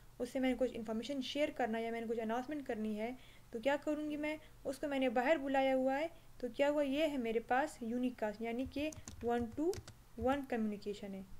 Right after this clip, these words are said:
ठीक है। अगर हम यहाँ पर देखें multicast को, तो आपके WhatsApp में बहुत से groups बने होंगे, ठीक है, और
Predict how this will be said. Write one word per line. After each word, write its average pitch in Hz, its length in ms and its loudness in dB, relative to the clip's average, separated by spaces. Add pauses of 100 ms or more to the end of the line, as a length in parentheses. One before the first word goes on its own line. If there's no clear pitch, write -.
ठीक 277 220 -6
है। 311 100 0 (300)
अगर 302 180 2
हम 320 160 0
यहाँ 285 140 4
पर 285 160 2
देखें 254 460 2 (360)
multicast 254 760 0
को, 262 300 -2 (1600)
तो 254 240 2 (580)
आपके 277 440 2
WhatsApp 262 460 4
में 285 240 0
बहुत 269 280 4
से 262 100 2
groups 240 320 -2
बने 208 160 -2
होंगे, 196 360 -4
ठीक 269 320 -8
है, 320 120 -2 (500)
और 240 320 4